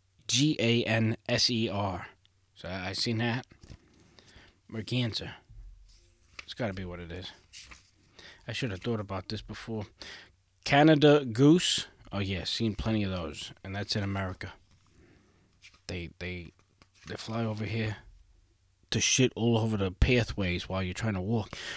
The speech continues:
Common loon. Those are very nice. I only saw that in Maine. And those are very nice. But the only thing about those is when you're ready to take a photograph and they decide to dunk their head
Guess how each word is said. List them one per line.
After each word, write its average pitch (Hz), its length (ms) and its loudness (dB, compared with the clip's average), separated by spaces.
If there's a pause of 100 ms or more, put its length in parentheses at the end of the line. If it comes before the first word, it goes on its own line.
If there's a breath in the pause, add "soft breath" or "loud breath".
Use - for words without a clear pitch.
(120)
Common 147 400 12
loon. 127 460 12 (380 loud breath)
Those 143 220 8
are 143 40 6
very 120 200 4
nice. 98 280 0
I 113 100 4
only 135 220 8
saw 131 240 6
that 110 260 4
in 101 260 0
Maine. 95 440 0 (280)
And 95 280 -2
those 113 200 2
are 90 60 -4
very 117 240 2
nice. 107 280 2
But 139 340 8
the 107 80 0
only 175 180 10
thing 165 220 6
about 202 240 2
those 92 380 0 (1300)
is - 160 -2
when 110 120 2
you're 110 100 2
ready 131 260 2
to 110 100 -2
take 117 220 0
a - 40 -2
photograph 95 600 2 (460 loud breath)
and 107 120 2
they 113 80 4
decide 110 380 4
to 107 60 -2
dunk 107 340 2
their 113 180 4
head 104 380 -2